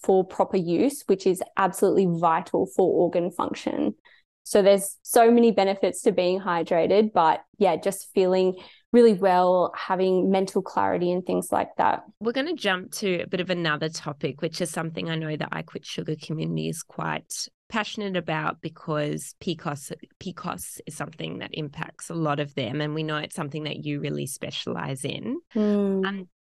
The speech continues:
Speaker 2: can you talk us through, for those who don't know, what is P cos and what are, like, the signs and symptoms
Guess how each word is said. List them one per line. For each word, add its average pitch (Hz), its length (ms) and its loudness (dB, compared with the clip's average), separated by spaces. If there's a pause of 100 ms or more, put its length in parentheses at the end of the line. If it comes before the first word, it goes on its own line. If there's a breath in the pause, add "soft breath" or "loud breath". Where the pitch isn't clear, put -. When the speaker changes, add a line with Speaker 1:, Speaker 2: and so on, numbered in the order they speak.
Speaker 2:
can 285 180 -4
you 381 80 0
talk 214 320 -6
us 208 120 -6
through, 170 180 -6
for 165 120 -10
those 156 280 -6
who 160 100 -8
don't 147 320 -6
know, 139 320 -2
what 160 220 -4
is 147 220 -2
P 143 260 -4
cos 139 640 -8
and 143 160 -8
what 147 160 -8
are, 147 80 -6
like, 151 320 -10
the 160 60 -10
signs 151 580 -10
and 139 100 -10
symptoms 165 460 -12